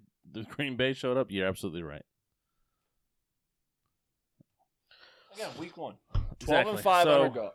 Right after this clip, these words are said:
Speaker 2: underdogs, twelve and five. Week one. Do not overreact to that. Josh, Raiders, Steelers. What do you got for me, fellas? Come on.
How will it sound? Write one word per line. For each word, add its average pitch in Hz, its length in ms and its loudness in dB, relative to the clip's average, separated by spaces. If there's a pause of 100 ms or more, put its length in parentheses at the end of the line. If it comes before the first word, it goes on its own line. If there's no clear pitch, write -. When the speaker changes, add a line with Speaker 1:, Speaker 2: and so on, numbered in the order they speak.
Speaker 2:
underdogs, 175 460 0
twelve 196 220 -4
and 202 120 -12
five. 220 240 -10 (340)
Week 196 200 -2
one. 175 200 2
Do 202 320 -4
not 185 400 0
overreact 131 800 0
to 113 120 -14
that. 104 200 -16 (1120)
Josh, 143 420 0 (540)
Raiders, 131 420 -6 (580)
Steelers. 107 340 -12 (1200)
What 359 120 -2
do 403 60 2
you 320 100 2
got 311 260 10
for 311 60 -12
me, 254 160 -4
fellas? 247 480 4
Come 320 280 2
on. 247 340 6